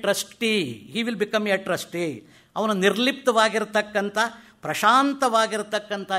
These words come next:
ಜೀವನ ಮಾಡ್ತಾ ಇದ್ದಾನೆ. ಯಾವುದೇ ರೀತಿ ಅಹಂ ಇಲ್ಲ ಅವನಿಗೆ, ಯಾವುದೇ ರೀತಿಯಾಗಿರ್ತಕ್ಕಂಥ ದೊಡ್ಡಸ್ತಿಕೆ ಅವನಿಗೆ ಇರೋದಿಲ್ಲ.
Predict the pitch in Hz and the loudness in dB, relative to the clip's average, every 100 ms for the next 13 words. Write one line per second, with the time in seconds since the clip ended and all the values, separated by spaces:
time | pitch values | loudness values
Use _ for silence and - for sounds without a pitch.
0 | 139 175 196 196 170 175 180 190 185 170 | -4 -4 -2 -2 -2 -4 -4 -4 -4 -6
1 | 175 202 170 156 202 240 254 233 - 202 | -8 -8 -8 -4 -2 0 -2 -4 -6 -6
2 | 147 131 214 262 226 214 190 185 180 170 | -6 -2 -2 0 0 2 2 0 -4 -2
3 | 214 - - - 143 196 220 262 247 226 | -4 -8 -20 -8 0 2 4 2 2 -2
4 | 220 220 208 185 190 196 196 180 175 147 | 0 0 2 -2 -6 -6 -4 -6 -6 -4
5 | 165 185 269 262 220 214 208 196 190 180 | -4 -2 -2 -2 -6 -2 0 -2 -2 -4
6 | 143 165 202 175 180 | -4 -2 -2 -2 -2